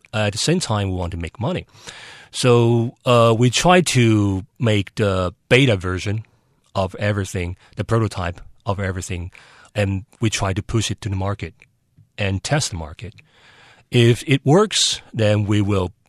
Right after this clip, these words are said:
uh, put all our resources to that product, like, like blockchain. Back in three years ago, four years ago,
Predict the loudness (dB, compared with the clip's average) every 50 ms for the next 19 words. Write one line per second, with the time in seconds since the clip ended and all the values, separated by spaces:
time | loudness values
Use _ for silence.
0 | _ _ _ -4 -4 -4 -4 -2 -2 -2 -2 -2 -2 -2 -2 0 0 -2 -2 -2
1 | -2 -4 -4 -4 -4 -4 -6 -6 -8 -8 -8 -10 -10 -12 -14 -16 _ _ _ -8
2 | -6 -6 -6 -8 -10 -14 _ -12 -10 -10 -8 -10 -12 -16 -18 -20 -20 _ _ _
3 | _ _ _ _ _ _ _ -2 -2 -2 -2 -2 -2 -2 -2 -2 -4 -6 -8 -6
4 | -6 -6 -8 -10 -10 -10 -10 -10 -14 -18 -20 -20 -20 -20 -20 _ _ -2 0 0
5 | 2 0 0 0 0 -2 0 0 0 2 2 2 2 2 2 0 -2 -2 0 0
6 | 0 0 -2 -2 -4 -4 -4 -2 0 0 0 0 0 -2 -2 -2 0 0 0 -2
7 | -4